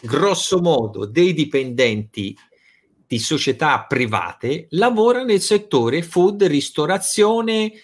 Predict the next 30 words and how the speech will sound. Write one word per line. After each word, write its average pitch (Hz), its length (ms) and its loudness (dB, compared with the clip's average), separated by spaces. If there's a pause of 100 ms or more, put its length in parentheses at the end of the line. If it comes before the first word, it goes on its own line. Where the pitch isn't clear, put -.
(120)
eh, 135 340 -2
viaggi, 185 680 0
tempo 151 340 0
libero. 98 520 -2 (1160)
Conseguentemente 165 1040 2
contraccolpo 135 1040 -4 (100)
pazzesco, - 560 -2 (280)
tutto 113 300 -4
fermo, 160 680 -2 (500)
e, - 300 -20
e 123 160 -8
quindi 135 440 -4 (140)
gli 120 140 -8
Stati 127 240 -6
Uniti 139 260 -6
non 117 120 -8
è 143 100 -4
come 120 240 -8
noi, 123 340 -4
cassa 120 300 -6
integrazione, 113 580 -4
roba 113 200 -4
del 117 80 -6
genere. 107 300 -2
Sì, 139 200 -2
c'è 110 160 -4
i 110 40 -2
sussidi, 156 640 0
ma, 131 340 0 (460)
eh, 110 800 -4